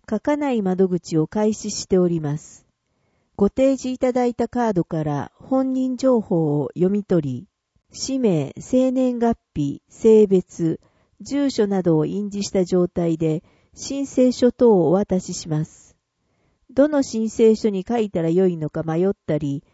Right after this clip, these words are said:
複数の申請書に何度も同じ情報を書く手間が少なくなり、窓口での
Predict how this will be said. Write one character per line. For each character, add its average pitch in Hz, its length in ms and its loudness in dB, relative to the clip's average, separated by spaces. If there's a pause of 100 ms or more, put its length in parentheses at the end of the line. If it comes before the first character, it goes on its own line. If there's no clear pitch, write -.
(220)
複 - 320 -4
数 302 260 2
の 233 120 2
申 208 260 -6
請 196 260 2
書 190 160 -2
に 156 300 -8
何 262 280 -6
度 214 120 0
も 165 180 -4
同 220 140 -2
じ 233 140 -6
情 226 280 4
報 214 220 4
を 208 100 0
書 247 120 -4
く - 100 -20
手 190 140 0
間 196 120 -2
が 170 140 -2
少 - 240 -10
な 202 140 -2
く - 120 -6
な 156 140 -4
り、 143 240 -6 (420)
窓 214 300 0
口 254 260 -10
で 185 140 0
の 147 280 -4